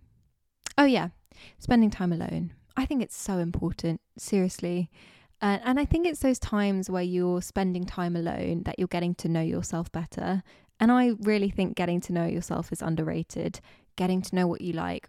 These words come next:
what music you genuinely love to listen to, what you do when you're alone for a night, whatever. Not in a weird way. <laughs> Or, like,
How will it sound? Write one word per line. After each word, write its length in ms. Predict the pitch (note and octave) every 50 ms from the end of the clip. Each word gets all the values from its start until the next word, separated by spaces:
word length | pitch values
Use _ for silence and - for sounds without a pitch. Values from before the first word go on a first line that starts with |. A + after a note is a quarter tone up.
| _ _ -
what 200 | G3+ F#3+ - -
music 540 | G3 F#3+ G3 G3 F#3+ - - - - -
you 140 | F#3 F#3 F3+ -
genuinely 520 | - - F3+ F3+ F3 F3+ F3 F3 E3+ E3
love 200 | D#3+ D#3+ D#3 D#3 -
to 120 | - -
listen 320 | D#3+ E3+ - - E3 E3 -
to, 240 | - E3+ E3 E3
what 300 | - - F#3+ G3 - - _ -
you 180 | G3+ F#3+ F#3+
do 300 | F3+ - G3+ G3+ G3 F#3+
when 180 | F3+ F3 F3 F3
you're 120 | F3 F3
alone 400 | F3 F3 F3+ F3+ F3+ F3 F3+ F3+
for 200 | F3+ - - -
a 60 | E3
night, 400 | E3 E3 E3 E3 E3 E3 E3+ - -
whatever. 640 | - G3 F#3 - F#3 F#3+ - F3+ F#3+ F#3+ F3+ F3 - - - - _ - -
Not 120 | E4+ D#4+
in 60 | G#3 F#3+
a 60 | F#3
weird 240 | F#3+ G#3 A3 G#3 F#3
way. 320 | F#3+ F#3+ G3 G3 - -
<laughs> 20 |
Or, 60 | - - D#4 D4
like, 180 | C#4 - F#4